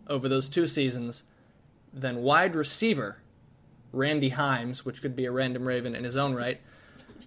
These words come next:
This player is most well known for his eight seasons with the Pittsburgh Steelers from nineteen ninety-five to two thousand two,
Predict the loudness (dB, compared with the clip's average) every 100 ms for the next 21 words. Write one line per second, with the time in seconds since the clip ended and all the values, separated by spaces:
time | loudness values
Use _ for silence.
0 | -16 -16 -18 -8 -2 2 6 6 6 4
1 | 2 2 0 2 2 2 2 0 -4 -4
2 | -2 0 0 2 0 0 -2 0 -2 -2
3 | -6 -6 -6 -6 -4 -4 -2 0 2 2
4 | 0 -4 -6 -4 -4 -4 -4 -4 -2 -2
5 | -4 -2 -2 -2 -4 -8 -6 0 0 0
6 | -2 -6 -4 -4